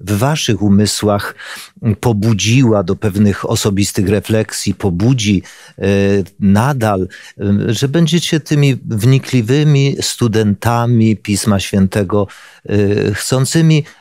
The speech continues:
dobrze rozumieć to, co tam zostało napisane. E, kończąc dzisiejsze studium, również chcemy podziękować Bogu. Mariusz,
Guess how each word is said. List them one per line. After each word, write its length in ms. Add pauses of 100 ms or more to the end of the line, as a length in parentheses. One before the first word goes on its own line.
(400)
dobrze 960
rozumieć 880
to, 200
co 180
tam 260
zostało 760 (120)
napisane. 840 (520)
E, 280
kończąc 680
dzisiejsze 480
studium, 680
również 500
chcemy 380
podziękować 680
Bogu. 520
Mariusz, 720